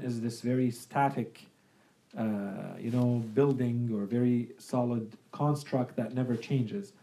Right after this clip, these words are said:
It was revealed, and whatever was revealed fourteen centuries ago remains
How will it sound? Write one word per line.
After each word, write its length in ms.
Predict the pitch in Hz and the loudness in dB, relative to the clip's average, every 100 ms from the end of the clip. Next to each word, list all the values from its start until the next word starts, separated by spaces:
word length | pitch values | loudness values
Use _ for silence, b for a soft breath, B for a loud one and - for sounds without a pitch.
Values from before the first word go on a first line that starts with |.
| b | b
It 60 | - | -2
was 240 | 131 131 | 0 2
revealed, 540 | 120 120 139 170 170 165 B B B _ | 2 4 4 4 2 -2 B B B _
and 260 | 135 127 123 | 0 2 2
whatever 380 | 123 139 143 | 2 2 4
was 220 | 135 131 120 | 4 4 0
revealed 520 | 120 131 139 135 131 | -2 2 2 2 -4
fourteen 400 | - 135 135 123 | -2 -2 0 -4
centuries 520 | - 135 131 135 120 | 0 -2 0 2 2
ago 440 | 113 131 131 127 B B - | 2 2 2 2 B B 0
remains 400 | 120 131 127 | 2 4 2